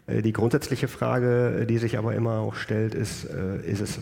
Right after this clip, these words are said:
ein Polizeibeamter vom Polizeipräsidium Dortmund gewesen oder woanders her? Also wir kriegen ja relativ häufig Links zugesandt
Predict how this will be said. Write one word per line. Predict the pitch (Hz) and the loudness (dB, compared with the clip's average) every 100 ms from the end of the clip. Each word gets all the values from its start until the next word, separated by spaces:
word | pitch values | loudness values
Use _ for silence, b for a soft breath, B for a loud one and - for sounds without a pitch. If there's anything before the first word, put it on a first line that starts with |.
| - | -8
ein | 98 | -10
Polizeibeamter | 95 113 107 101 101 101 98 101 | -6 -4 -4 -2 -2 -2 -2 -4
vom | 98 98 | -4 -4
Polizeipräsidium | - 95 104 92 101 95 | -2 -2 -2 -2 0 0
Dortmund | 95 - 120 | 0 0 -2
gewesen | 120 117 113 113 | 0 0 0 0
oder | 104 95 | 0 -2
woanders | 92 107 82 - | -2 -2 -4 -6
her? | 80 80 - - B B B B B | -8 -8 -12 -20 B B B B B
Also | - 98 | -2 0
wir | |
kriegen | 101 123 117 | 2 2 2
ja | 107 | 2
relativ | 110 120 113 104 | 2 0 -2 -2
häufig | 110 120 117 107 - - 98 | -2 -2 -2 -4 -4 -10 -4
Links | 104 120 135 - | 0 0 -2 -6
zugesandt | 123 120 117 113 117 117 | -4 -2 0 0 0 -4